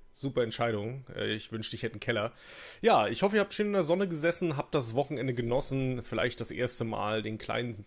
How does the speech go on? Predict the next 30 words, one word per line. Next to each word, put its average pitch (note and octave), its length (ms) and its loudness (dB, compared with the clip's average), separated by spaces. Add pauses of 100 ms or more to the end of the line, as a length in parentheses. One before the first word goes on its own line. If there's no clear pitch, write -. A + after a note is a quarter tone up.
großen A#2 560 -6
oder G#2 460 -2
vielleicht A#2+ 280 0
sogar C3+ 220 4
den C3+ 120 0
ganzen A#2 280 -4
Fuß, - 540 -6
nicht C3+ 180 -4
nur C#3+ 80 -2
den C3 140 -4
Zeh, C3 300 -2
ins B2 420 -2
Wasser A#2 260 0
vom A#2 300 -6
Baggersee A#2 500 0
um B2 160 -2
die A2+ 80 -4
Ecke - 220 -4
gesteckt. D3 360 -8
Ich - 120 -12
nehme G2 160 -8
an, A2 80 -8
das A2 120 -6
ist G2+ 100 -8
noch G2 100 -6
ein G2 80 -8
bisschen G2+ 200 -6
kalt. F#3 300 0 (1300)
Ordentlich E3 260 6
gegrillt, C3+ 640 2